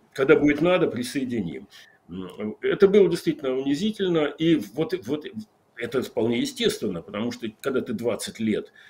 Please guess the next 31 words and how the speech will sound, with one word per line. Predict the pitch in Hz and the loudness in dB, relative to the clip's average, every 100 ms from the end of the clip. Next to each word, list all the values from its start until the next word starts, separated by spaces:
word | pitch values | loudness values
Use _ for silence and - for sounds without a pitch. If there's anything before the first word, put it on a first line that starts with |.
| _ - | _ -8
начальник, | 104 - 196 220 190 - | -6 0 2 2 0 -4
ты | 139 | -10
постепенно | 143 - 113 151 180 | -8 -8 -6 -4 -2
начинаешь, | 175 135 120 123 113 - | -2 -4 -2 0 -2 -6
и | - | -10
все | 110 135 | -6 -4
тебе | 107 98 | -4 -4
говорят, | 92 107 104 | -2 -2 -2
что | - | -6
ты | 101 | -8
самый | 104 95 117 | -6 -4 -2
умный | 233 196 123 | 0 0 0
начальник, | 107 - 95 85 87 | -2 -4 -6 -8 -8
самый | 98 92 85 | -8 -8 -6
мудрый | 139 208 156 | -4 -4 -2
начальник | 127 120 104 90 85 | -2 -4 -6 -8 -12
и | |
самый | - 95 87 | -10 -10 -10
дальновидный | 82 87 104 - 190 | -18 -14 -8 -6 -4
начальник, | 131 123 - 85 - - - - | -6 -6 -8 -12 -14 -20 -20 -14
ты | - | -12
постепенно | - - - 170 160 | -10 -12 -2 0 2
начинаешь | 156 - 156 147 - | 0 -2 0 0 0
в | |
это | 151 143 | -2 0
верить. | 160 131 80 76 - - - | 0 0 -2 -6 -12 -12 4
И | 190 | 8
вот | 185 - | 8 6
здесь-то | 226 240 - | 2 0 0
как | - 160 151 | 0 0 2
раз, | 95 - | -2 -4